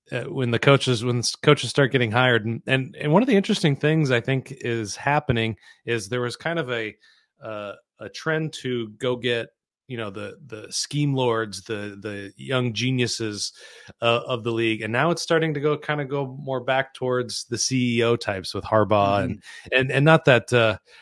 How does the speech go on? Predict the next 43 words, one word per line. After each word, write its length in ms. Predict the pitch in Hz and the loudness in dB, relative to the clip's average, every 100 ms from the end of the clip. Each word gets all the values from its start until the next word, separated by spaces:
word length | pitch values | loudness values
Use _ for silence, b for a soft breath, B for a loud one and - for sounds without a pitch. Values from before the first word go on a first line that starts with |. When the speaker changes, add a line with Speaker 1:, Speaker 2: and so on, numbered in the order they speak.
| b | b
Speaker 1:
Raheem 320 | 120 113 135 117 | 0 2 4 2
is 140 | 98 | 0
a, 340 | 107 98 92 - 110 | 0 -2 -6 -12 -8
a 80 | |
C 420 | 104 - 127 113 110 | -4 0 2 2 2
E 40 | |
O 100 | 104 | 0
type, 360 | - 135 120 - | 2 4 4 0
but 180 | 107 - | -10 -6
he 160 | 117 131 | 0 2
is 160 | 120 | 2
much 260 | 110 123 - | 2 0 0
more, 440 | 120 117 113 104 _ b b b | 0 2 2 0 _ b b b
he's 160 | 147 131 | 2 6
not, 220 | 147 135 - | 6 4 -4
he's 160 | 135 | -2
not 200 | 139 165 | 2 2
one 140 | 127 135 | 2 2
of 60 | |
those, 320 | 123 120 110 104 | 2 0 0 -2
uh, 120 | 110 | -2
young 320 | 107 131 123 | 2 2 0
geniuses, 680 | 104 117 113 - 101 98 98 | -2 -4 -4 -6 -8 -10 -8
the, 380 | 101 101 101 104 | -6 -6 -6 -6
the 80 | |
Brandon 340 | 101 117 113 104 | 0 2 2 -2
Staleys, 560 | - 113 110 104 104 | -4 -2 -2 -2 -4
the 140 | 90 101 | -4 -2
Arthur, 320 | 104 - 104 | -2 -4 -8
Speaker 2:
Mm-hmm. 200 | - 131 | -8 -4
Speaker 1:
Arthur 300 | 113 104 104 | -4 -4 -8
Smiths. 600 | - 110 110 - - - B B B B B 117 | -8 -6 -4 -4 -8 -8 B B B B B -6
And, 240 | 117 123 _ | -4 -6 _
you 160 | 135 131 | 0 4
know, 180 | 123 | 4
that, 100 | 143 | 4
that, 160 | 131 - _ - | 0 -12 _ 0
there's 180 | 143 147 | 2 4
always 240 | 175 139 | 4 4
a 60 | 131 | 2
reaction 480 | 123 131 135 113 | 4 4 2 -2
when 100 | 113 | -2
a, 160 | 107 | -2